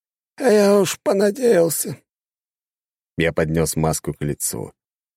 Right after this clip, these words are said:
Она тут же прилипла к коже и растворилась, став невидимой. Я почувствовал легкий приток силы, приятный и бодрящий. На моей руке на мгновение появились острые когти, а цвет глаз изменился, став янтарным.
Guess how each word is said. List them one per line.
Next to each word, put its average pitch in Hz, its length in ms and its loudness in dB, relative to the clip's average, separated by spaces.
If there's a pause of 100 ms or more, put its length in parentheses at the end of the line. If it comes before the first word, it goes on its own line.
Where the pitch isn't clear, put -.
(360)
Она 90 220 -2
тут 101 240 0
же 92 160 0
прилипла 98 560 0
к - 80 -16
коже 92 400 0
и 90 40 2
растворилась, 95 680 0
став - 300 -6
невидимой. 85 580 -2 (680)
Я 78 160 -2
почувствовал 78 500 -4
легкий 76 340 -4
приток 78 300 -6
силы, 73 460 -4 (180)
приятный 67 680 -4
и 62 40 -8
бодрящий. 82 680 -2 (680)
На 85 160 -2
моей 104 200 2
руке 101 300 -2
на 95 100 2
мгновение 90 640 0
появились 90 520 0
острые 87 380 -2
когти, 90 520 -4 (460)
а 78 80 -2
цвет 120 260 0
глаз 107 300 0
изменился, 107 540 0
став - 340 -6
янтарным. 67 640 -4